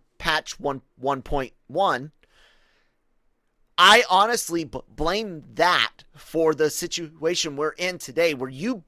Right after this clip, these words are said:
buy a game that is a hundred and ten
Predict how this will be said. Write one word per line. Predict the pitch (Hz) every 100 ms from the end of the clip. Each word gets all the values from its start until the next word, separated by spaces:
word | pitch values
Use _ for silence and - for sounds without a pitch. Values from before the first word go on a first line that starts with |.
| -
buy | 185 202
a | 151
game | 123 165 160 113 73 - _ _ _ _ _ _ _ - _
that | 139 151 147 139 -
is | 156 143 127 101 - _ - 113
a |
hundred | 104 185 254 220
and | 170 -
ten | - 202 180 175